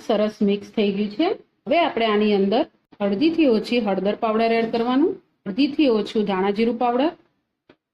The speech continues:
અહીંયા લસણ અને મરચાંની અધકચરી વાટી છે મેં,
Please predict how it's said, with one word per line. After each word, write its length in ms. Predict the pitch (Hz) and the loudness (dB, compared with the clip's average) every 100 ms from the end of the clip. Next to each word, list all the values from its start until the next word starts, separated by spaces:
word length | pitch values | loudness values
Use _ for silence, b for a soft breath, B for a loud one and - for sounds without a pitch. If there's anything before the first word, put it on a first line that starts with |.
| _ _ _ _ _ _ | _ _ _ _ _ _
અહીંયા 480 | 196 202 220 233 302 339 202 | -2 2 2 0 -2 -6 -2
લસણ 380 | 214 208 311 320 | -2 0 2 4
અને 120 | 262 | 4
મરચાંની 680 | 247 208 185 240 226 269 381 - _ _ | 2 2 0 0 2 2 0 -4 _ _
અધકચરી 520 | 233 262 294 277 247 | -6 -2 -2 -2 0
વાટી 360 | 240 202 190 220 | 0 0 0 -2
છે 140 | - | 0
મેં, 260 | 220 214 277 | 2 2 0